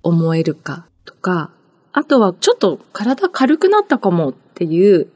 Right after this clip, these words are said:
嫌だったことがなくなると、また継続できるっていう心理学的な要素もあるので、すごく対極な方で例を挙げると、実際にパーソナルトレーニングをずっと続けてくださった方で、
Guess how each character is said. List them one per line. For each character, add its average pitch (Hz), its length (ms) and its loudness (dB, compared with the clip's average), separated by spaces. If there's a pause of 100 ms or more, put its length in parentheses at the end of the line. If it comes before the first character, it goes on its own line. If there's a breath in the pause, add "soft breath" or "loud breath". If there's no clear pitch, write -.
嫌 285 120 0
だ 415 80 4
っ 392 80 0
た 233 120 0
こ 202 120 0
と 196 100 0
が 175 100 0
な 170 140 -2
く 233 120 0
な 233 140 4
る 233 120 -2
と、 254 340 -2 (300)
ま 247 100 0
た 240 140 0
継 214 180 2
続 196 280 0
で 180 120 0
き 175 160 -10
る - 160 -6 (140)
っ - 40 -20
て 175 120 2
い 151 200 2
う 143 120 -6 (220)
心 175 280 2
理 165 100 2
学 147 220 -8
的 147 260 -6
な 147 140 -4
要 151 180 -2
素 151 160 -6
も 143 120 -8
あ 160 60 -4
る 151 100 -10
の - 80 -14
で、 180 360 0 (180)
す - 140 -4
ご 277 180 2
く 196 320 0 (140)
対 208 260 2
極 196 340 -2
な 185 340 0
方 175 320 -4
で 160 140 0
例 175 220 0
を 147 80 -6
挙 139 120 -12
げ 151 120 -8
る 151 100 -6
と、 175 160 -4
実 185 220 2
際 269 160 4
に 262 100 4
パ 254 140 2
ー 240 60 4
ソ 247 100 2
ナ 226 140 4
ル 214 120 -2
ト 220 120 0
レ 214 100 2
ー 208 40 2
ニ 180 120 2
ン 151 40 -2
グ 127 100 -2
を 135 40 0
ず 156 120 -2
っ 156 40 0
と 156 160 -2
続 156 300 -4
け 160 120 -4
て 156 140 -6
く 156 120 -6
だ 160 120 -2
さ 156 140 -2
っ 151 80 -10
た 147 120 -14
方 151 280 -12
で、 185 340 0